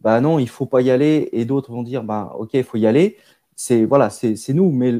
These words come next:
l'Esprit Saint, l'impression est, est toujours. Et j'ai l'impression que là, euh, si effectivement il y avait une contradiction avec, euh, euh, le, pas la doctrine, enfin oui, la doctrine, mais en tout cas ce que, ce que, ce qu'il a reçu,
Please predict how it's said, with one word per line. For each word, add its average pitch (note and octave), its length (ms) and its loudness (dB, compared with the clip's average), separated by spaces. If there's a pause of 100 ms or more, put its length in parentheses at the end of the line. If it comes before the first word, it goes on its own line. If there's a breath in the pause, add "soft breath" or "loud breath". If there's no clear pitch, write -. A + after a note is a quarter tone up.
l'Esprit B2 360 -6
Saint, G3 160 -4
l'impression F3+ 580 -6 (320)
est, A2 240 -6
est B2 100 -6
toujours. D3 280 -6 (560 soft breath)
Et A#2+ 40 -8
j'ai C#3+ 100 0
l'impression F#3+ 420 0
que - 100 0
là, E3+ 480 2 (340 soft breath)
euh, B2+ 320 4
si - 360 -8
effectivement F#3 480 -4
il F#3 60 -2
y - 20 -2
avait D3 100 -2
une C#3+ 100 -4
contradiction F3+ 1040 -8 (320)
avec, D#3 480 0
euh, C3 320 2 (420 soft breath)
euh, F2+ 720 0
le, G#2 440 -8 (180)
pas D#3+ 80 2
la E3 140 4
doctrine, F#3 400 2
enfin C#3 200 -2
oui, F#3+ 240 0
la D#3+ 120 2
doctrine, E3 420 -2
mais D#3+ 80 -2
en D3 80 -6
tout D3+ 140 -14
cas D#3+ 120 0
ce D3+ 120 -12
que, C#3+ 180 -2
ce - 140 -20
que, C3+ 240 0
ce B2 100 -14
qu'il D#3+ 140 -2
a D3+ 80 4
reçu, E3 540 -4